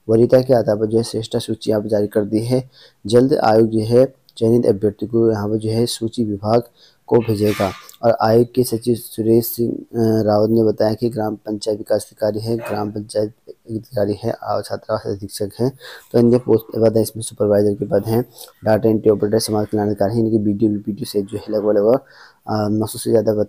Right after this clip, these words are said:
थे। इनके मेरिट के हिसाब से यहाँ पर जो है दस्तावेज होने के बाद इनका चयन कर दिया गया है। इसमें कुल यहाँ पर जो अभी श्रेष्ठता सूची में जो है नाम आ रखे हैं, आठ सौ पैंसठ जन अभ्यर्थियों का नाम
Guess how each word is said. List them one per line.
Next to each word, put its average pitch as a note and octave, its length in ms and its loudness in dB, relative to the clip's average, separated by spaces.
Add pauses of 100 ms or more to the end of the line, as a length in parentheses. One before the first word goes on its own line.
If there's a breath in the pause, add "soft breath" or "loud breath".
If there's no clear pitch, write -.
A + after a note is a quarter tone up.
(100)
थे। B2 60 2
इनके A#2 400 0
मेरिट A2 360 2
के A#2+ 100 0
हिसाब G#2 220 -2
से - 140 -10
यहाँ G2+ 120 -4
पर G#2 60 -6
जो G#2+ 160 -8
है A2+ 80 -6
दस्तावेज G#2+ 400 -4 (240)
होने G2+ 200 -6
के G#2 100 0
बाद A2 300 0 (340 soft breath)
इनका A2+ 220 0
चयन A2+ 260 0
कर A2 160 0
दिया G#2 160 0
गया A2+ 140 -6
है। B2 160 -4
इसमें C3 260 -4
कुल C#3 280 0
यहाँ A#2 240 -2
पर - 120 -12
जो A#2+ 120 -6
अभी A2+ 340 0 (280 loud breath)
श्रेष्ठता A#2+ 340 -2
सूची A#2 280 -6
में A#2 100 -2
जो A#2 100 -8
है A2+ 100 -6
नाम A2 240 -4
आ G#2+ 60 0
रखे A2 260 -8
हैं, A2+ 220 -4
आठ A2 180 -4
सौ B2 160 -6 (340)
पैंसठ A2+ 280 -4
जन A#2+ 160 -6 (280)
अभ्यर्थियों G#2 380 -10
का A2+ 80 -8
नाम A2+ 220 -4